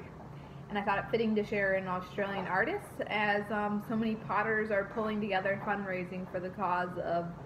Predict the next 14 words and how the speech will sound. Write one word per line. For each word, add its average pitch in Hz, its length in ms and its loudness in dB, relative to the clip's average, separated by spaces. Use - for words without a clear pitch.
the 202 40 -2
devastation 185 560 0
of 170 120 -6
the 165 40 -6
wildfires. 151 760 -2
So 180 340 2
the 226 80 0
story 302 280 6
behind 277 500 4
this 349 220 -4
mug 262 460 2
is 208 400 2
that, 196 420 2
um, 196 500 0